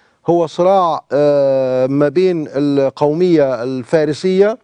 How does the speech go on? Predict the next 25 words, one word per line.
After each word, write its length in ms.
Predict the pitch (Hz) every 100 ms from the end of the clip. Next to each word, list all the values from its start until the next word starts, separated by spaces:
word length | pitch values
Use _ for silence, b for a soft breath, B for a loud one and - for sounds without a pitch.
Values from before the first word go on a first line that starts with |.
| b b b b b
التي 300 | 135 175 175
تريد 520 | - - 170 190 220 160
أن 260 | 165 165
تطغى 640 | 202 208 160 139 156 143 139
كما 280 | - 160 147
فعلت 380 | 180 160 147
في 60 | -
الماضي 500 | 147 156 147 127 131
على 200 | 131 143
هذه 240 | 139 147
المنطقة 760 | 160 139 131 135 135 180 175 147
واستفادت 640 | 131 120 135 123 160 147
بخيراتها. 880 | 120 123 - 135 135 127 185 196 226 - _ _ _ _ _ _ _
ومش 260 | - 180 214
عارفة، 260 | 254 254 240
أنا 80 |
الناس 200 | 226 240
مش 140 | 220 196
عارفة 260 | 226 220
إن 100 | 202
ال-، 200 | 190 180 165 175
الفارسيين 560 | 156 190 180 - 220 208
دول 260 | 226 202
دخلوا، 340 | 165 185 220 196 -
آه، 240 | 156 156